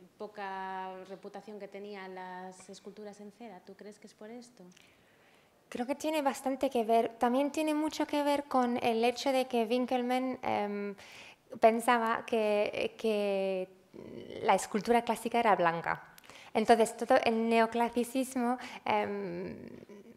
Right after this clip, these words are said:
Speaker 2: sí, en la época neoclásica, eh, básicamente, pues, es, es, es,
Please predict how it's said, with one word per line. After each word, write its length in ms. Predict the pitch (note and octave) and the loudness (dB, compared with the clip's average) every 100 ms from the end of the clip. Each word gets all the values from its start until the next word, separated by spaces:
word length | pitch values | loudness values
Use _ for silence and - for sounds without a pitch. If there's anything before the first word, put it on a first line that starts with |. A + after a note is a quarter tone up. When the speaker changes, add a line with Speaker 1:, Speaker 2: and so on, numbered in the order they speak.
| - _ - - _ _ _ - - | -20 _ -20 -20 _ _ _ -14 -8
Speaker 2:
sí, 180 | B3 A3+ | 2 4
en 200 | G#3 G3+ | 6 6
la 100 | G#3+ | 6
época 300 | A3+ A#3 A#3+ | 4 4 6
neoclásica, 840 | A#3 A#3 A#3+ A#3 B3+ - B3 A#3+ | 6 6 4 2 -2 -4 -2 0
eh, 500 | - F#3+ F#3 F3+ F#3+ F#3 | -2 -2 -4 -6 -6 -4
básicamente, 720 | G3 - G3+ G3 G3+ G#3 A3 | -4 -2 -2 -2 -4 -2 -4
pues, 340 | A3 E3+ - | -2 -6 -4
es, 200 | F3 - | -8 -8
es, 160 | - - | -12 -8
es, 520 | - - - G#3+ - | -8 -8 -6 -8 -4